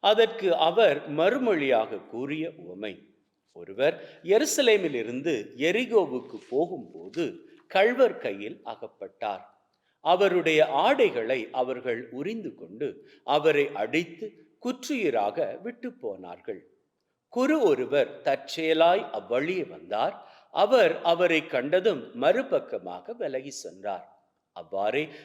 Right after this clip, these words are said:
லேவியர் ஒருவரும் அவ்விடத்துக்கு வந்து அவரை கண்டதும் மறுபக்கமாய் விலகி சென்றார். ஆனால் அவ்வழியே பயணம் செய்து கொண்டிருந்த சமாரியர் ஒருவர் அருகில் வந்து அவரை கண்டபோது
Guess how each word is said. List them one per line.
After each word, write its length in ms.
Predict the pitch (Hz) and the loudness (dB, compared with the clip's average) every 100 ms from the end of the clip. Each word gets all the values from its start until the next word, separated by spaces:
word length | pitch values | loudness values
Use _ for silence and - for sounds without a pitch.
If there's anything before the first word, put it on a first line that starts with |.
| - | -10
லேவியர் 640 | 135 196 247 226 160 - | 2 2 2 0 -2 -4
ஒருவரும் 460 | 90 92 101 135 98 - _ - | -14 -8 -6 -6 -8 -20 _ -6
அவ்விடத்துக்கு 840 | 117 120 160 240 247 208 - 87 | -4 0 2 2 2 -8 -10 -18
வந்து 600 | 82 92 143 107 - _ - | -18 -12 -8 -8 -10 _ -6
அவரை 440 | 117 120 110 104 | -2 -2 -2 -6
கண்டதும் 640 | 104 113 135 156 196 - - - 107 | -8 -4 -2 -2 -4 -8 -20 -12 0
மறுபக்கமாய் 880 | 165 262 262 151 - 104 95 107 - _ | 0 0 -4 -8 -6 -10 -8 -10 -12 _
விலகி 360 | 113 120 123 139 | -6 -6 -8 -14
சென்றார். 720 | - 78 85 101 98 - _ _ _ _ _ _ | -18 -20 -14 -10 -10 -12 _ _ _ _ _ _
ஆனால் 540 | - 208 262 277 185 196 | -2 0 4 4 4 2
அவ்வழியே 640 | 180 160 190 233 269 233 | 0 4 4 4 2 2
பயணம் 460 | - 175 214 262 254 | 2 0 2 0 -2
செய்து 380 | - 151 135 127 | -4 -6 -6 -6
கொண்டிருந்த 580 | 110 107 110 107 101 98 - | -8 -2 -2 -2 -10 -8 -6
சமாரியர் 600 | 123 156 214 247 196 147 | -2 0 0 0 -4 -6
ஒருவர் 640 | - - 135 - - _ | -10 -4 -4 -4 -20 _
அருகில் 500 | 117 139 208 190 123 | -4 -2 -2 -4 -10
வந்து 600 | - 87 127 120 - - - | -10 -14 -8 -8 -10 -20 -2
அவரை 480 | 156 170 156 135 - | 0 4 4 4 0
கண்டபோது 800 | 113 139 156 165 165 185 233 | -4 -2 -2 0 -2 -2 -6